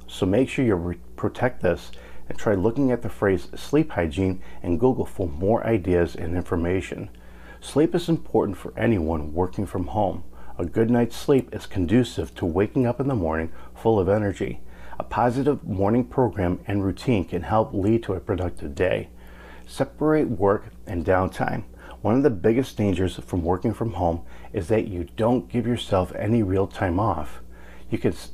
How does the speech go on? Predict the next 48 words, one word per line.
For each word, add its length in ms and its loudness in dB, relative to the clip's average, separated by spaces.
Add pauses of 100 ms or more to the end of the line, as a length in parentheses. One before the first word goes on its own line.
end 200 2
up 240 2
always 480 2
half 320 2
working 480 0
and 200 -2
never 240 2
fully 360 2
relaxing. 760 0 (1120)
To 140 -2
make 160 2
this 240 0 (100)
sure 260 4
that 140 4
this 120 -10
doesn't 280 2
happen, 560 0 (140)
have 180 0
a 60 0
strict 440 0
rule 180 6
that 120 4
you're 200 0
always 420 2
finishing 520 0
work 220 2
at 100 -2
the 80 -14
same 280 -2
time 400 -2
every 260 2
day 240 0
and 160 -2
then 80 2
stick 440 0
to 100 -6
that 240 0
routine. 500 -2 (340)
At 100 -6
the 100 0
same 280 2
time, 340 2
turn 260 0
off 200 2
notifications 720 0
from 220 -2
work-related 600 2
apps 340 -2